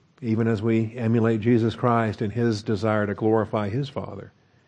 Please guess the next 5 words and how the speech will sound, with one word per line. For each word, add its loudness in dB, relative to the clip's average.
we -4
have -4
the 0
opportunities 0
there. -10